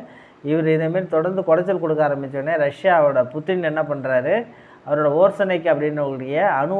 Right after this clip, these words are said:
ஆயுதம் தாங்கிய ஆயுதத்தை பெலாரஸ்க்கு மூவ் பண்றாரு. "நான் கண்டிப்பா மூவ் பண்ணுவேன், மூவ் பண்ணிட்டு எங்க நாடு வந்து, எங்க நாடுக்கு யார் யாரெல்லாம் மறைமுகமா எதிரி,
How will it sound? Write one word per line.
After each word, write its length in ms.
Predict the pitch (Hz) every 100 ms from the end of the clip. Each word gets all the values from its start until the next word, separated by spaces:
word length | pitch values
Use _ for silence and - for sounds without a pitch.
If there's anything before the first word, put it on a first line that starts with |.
| 196
ஆயுதம் 380 | 180 165 156
தாங்கிய 460 | 139 135 139 139 139 175 214 - - -
ஆயுதத்தை 640 | - 147 190 180 165 156 151 226 240 - - -
பெலாரஸ்க்கு 640 | 135 170 214 214 180 - 196 165
மூவ் 180 | 190 190
பண்றாரு. 400 | 156 139 120 117 -
"நான் 240 | 135 139 139
கண்டிப்பா 360 | 151 165 160 175
மூவ் 280 | 160 170 165
பண்ணுவேன், 360 | 151 156 190 156
மூவ் 200 | 185 185
பண்ணிட்டு 340 | 156 135 175 254 285 - - -
எங்க 240 | 139 160 175
நாடு 420 | 156 156 190 196 175
வந்து, 320 | 156 156 202 254 277 - - -
எங்க 240 | 143 151 151
நாடுக்கு 400 | 151 190 196 170
யார் 280 | 156 165 175
யாரெல்லாம் 360 | 165 160 175 151
மறைமுகமா 580 | 156 175 165 156 170 165
எதிரி, 320 | 151 175